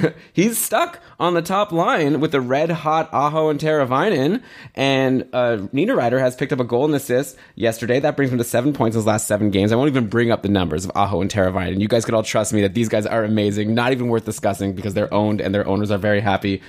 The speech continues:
in fantasy and they're probably gonna be able to keep it up. But then you've got Nino. Uh, who would you take between Nino and, say, an Erik Haula? Maybe a more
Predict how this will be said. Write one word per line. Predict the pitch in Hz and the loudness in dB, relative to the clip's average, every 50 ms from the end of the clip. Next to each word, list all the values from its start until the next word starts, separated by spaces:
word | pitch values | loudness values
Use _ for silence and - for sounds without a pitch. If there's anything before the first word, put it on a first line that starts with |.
| - - - | -18 -10 -8
in | - | -6
fantasy | 92 - 101 98 95 95 101 | -2 0 0 0 0 0 -2
and | 104 | 0
they're | 101 101 | -2 0
probably | - - 101 101 104 95 101 | 2 2 2 2 2 0 0
gonna | 92 98 98 | 0 0 2
be | 104 | 2
able | 101 98 | 0 0
to | 104 | -2
keep | 98 - 104 - | -2 -4 -6 -4
it | 98 101 | -2 -2
up. | 98 92 - - - - - - - | -2 -2 -4 -10 -20 -20 -20 -12 -6
But | - | -2
then | 139 160 | 0 0
you've | 208 180 | 0 0
got | 202 190 156 | 0 0 0
Nino. | 143 156 220 262 240 160 156 - - - - - - - - | 2 2 2 2 2 2 2 0 -2 -4 -10 -20 -20 -18 -10
Uh, | - - 156 160 165 156 | -4 -2 0 0 0 0
who | 151 151 170 | 0 0 0
would | 285 285 | 0 0
you | 285 | 0
take | - 247 220 220 | 0 -2 -2 -2
between | 123 - 127 120 113 | -2 0 2 2 2
Nino | 113 117 113 110 104 98 | 4 4 4 4 4 2
and, | 101 110 | 2 0
say, | - 123 117 | 0 0 0
an | 113 - | 0 0
Erik | 104 107 113 98 | 0 0 0 0
Haula? | - - 110 107 104 92 76 73 95 | 0 0 0 2 2 0 -2 -2 0
Maybe | 117 120 113 113 | 0 2 2 2
a | 117 | 2
more | 113 113 113 113 113 113 | 2 2 2 2 2 0